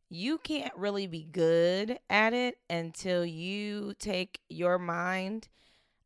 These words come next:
out of the outside world. Like, you have to, um,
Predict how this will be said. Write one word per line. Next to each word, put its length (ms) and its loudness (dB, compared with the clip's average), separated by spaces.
out 260 8
of 260 -2
the 240 -4
outside 520 -2
world. 280 -6
Like, 220 -10
you 160 -4
have 600 0
to, 540 -4
um, 480 -4